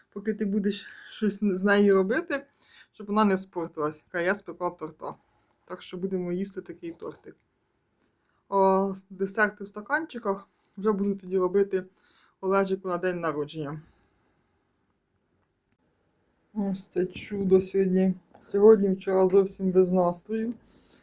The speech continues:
Лише на руках хоче бути і все. Можливо, те, що на вулиці така погода, то сніг,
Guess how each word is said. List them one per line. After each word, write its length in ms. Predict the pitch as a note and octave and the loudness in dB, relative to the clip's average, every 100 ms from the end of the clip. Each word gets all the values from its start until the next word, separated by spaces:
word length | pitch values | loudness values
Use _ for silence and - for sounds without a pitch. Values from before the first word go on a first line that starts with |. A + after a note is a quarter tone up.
| - _ - | -20 _ -6
Лише 240 | G3+ G#3 | -6 -2
на 180 | G#3 G3+ | 2 4
руках 400 | G3+ G#3 F#3+ F#3+ | 4 2 2 2
хоче 360 | - F#3 - G3 | 2 2 2 -4
бути 380 | F3+ A3 - | -2 -4 0
і 80 | F3+ | 0
все. 380 | E3+ - G#3+ E3+ - - - - - - _ _ _ _ _ - _ | 0 -6 -8 -8 -10 -20 -20 -18 -18 -20 _ _ _ _ _ -20 _
Можливо, 280 | - G3 G#3+ | -2 6 6
те, 100 | G3+ | 6
що 140 | G3 G3 | 0 0
на 60 | |
вулиці 300 | G3 G3+ G3+ | 2 2 0
така 180 | - F#3 | -6 -4
погода, 520 | F3+ F#3 G3+ F3 F3 E3+ - | 0 4 6 6 4 2 -8
то 80 | F3+ | -10
сніг, 440 | F3 - G#3+ A#3+ | -10 -2 4 4